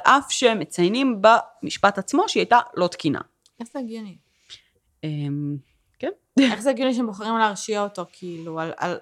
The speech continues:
Speaker 2: על, על אף העובדה שה-, ההתנהלות של המשטרה לא הייתה תקינה?
Speaker 1: כי הם אומרים שבעצם יש שני אנשים ספציפיים שההתנהלות שלהם הייתה לא תקינה,
Speaker 2: אוקיי.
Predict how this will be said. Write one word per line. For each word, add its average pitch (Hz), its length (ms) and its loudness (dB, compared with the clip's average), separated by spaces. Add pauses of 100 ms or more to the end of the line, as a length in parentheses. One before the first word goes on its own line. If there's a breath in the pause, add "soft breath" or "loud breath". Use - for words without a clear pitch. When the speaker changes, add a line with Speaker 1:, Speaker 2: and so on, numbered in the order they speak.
Speaker 2:
על, 165 200 -4
על 113 640 -2
אף 233 140 -2
העובדה 233 400 2
שה-, 185 540 2
ההתנהלות 175 500 -8
של 214 80 -4
המשטרה 190 300 -4
לא 190 60 -2
הייתה 180 120 -10
תקינה? 151 320 -16 (280 loud breath)
Speaker 1:
כי 247 140 2
הם 214 100 2
אומרים 240 300 2
שבעצם 226 360 0
יש 226 240 -2
שני 226 400 2
אנשים 208 400 0
ספציפיים 202 760 2
שההתנהלות 160 480 0
שלהם 165 220 0
הייתה 156 200 2
לא 143 100 2
תקינה, 143 520 2
Speaker 2:
אוקיי. 151 340 -6